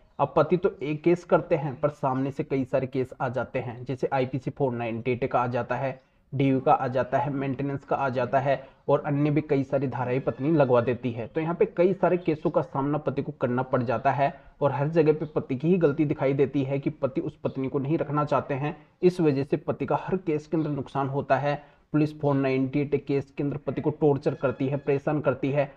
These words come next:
जब मामला कोर्ट के अंदर जाता है तो कोर्ट के अंदर भी पति को बहुत ज़्यादा परेशानियों का सामना करना पड़ता है। इसी तरीके से डीयू का केस अगर कोर्ट के अंदर चलता है तो पति के ऊपर मेंटेनेंस लग जाता है, पत्नी को कई सारे अधिकार मिल जाते हैं।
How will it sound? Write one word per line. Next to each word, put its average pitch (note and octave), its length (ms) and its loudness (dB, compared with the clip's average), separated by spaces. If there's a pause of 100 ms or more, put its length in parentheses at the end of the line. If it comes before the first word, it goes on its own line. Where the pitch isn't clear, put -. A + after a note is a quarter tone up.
(240)
जब D#3 120 4
मामला D#3 300 4
कोर्ट D3+ 320 2
के F3 100 2
अंदर D#3+ 140 2
जाता D3 280 2
है D3 140 -2 (160)
तो D3 80 2
कोर्ट D#3 320 6
के F3+ 60 4
अंदर E3+ 180 4
भी F3+ 100 4
पति - 260 -2
को E3 80 0
बहुत C#3+ 260 0
ज़्यादा D3 200 2
परेशानियों C#3+ 480 -2
का D3+ 80 0
सामना C3+ 300 -2
करना C#3 300 -2
पड़ता C3+ 340 -2
है। C3 240 -2
इसी D#3 180 -4
तरीके D3 280 -6
से D3+ 120 -2
डीयू C3 240 0
का D3 100 -2
केस C#3 280 -4
अगर C#3+ 140 0
कोर्ट C3+ 280 0
के D#3 60 -4
अंदर C#3 160 -2
चलता C#3 320 2
है D3+ 180 0 (280)
तो D3 80 0
पति D3 260 0
के C#3+ 60 0
ऊपर D3 140 -4
मेंटेनेंस C#3 480 0
लग C3+ 160 0
जाता C3+ 280 0
है, C#3+ 80 -2
पत्नी C#3 340 -4
को C#3 100 -4
कई C#3 200 0
सारे C#3+ 220 2
अधिकार C3 400 -2
मिल C#3 200 0
जाते C3 280 0
हैं। C#3 240 -4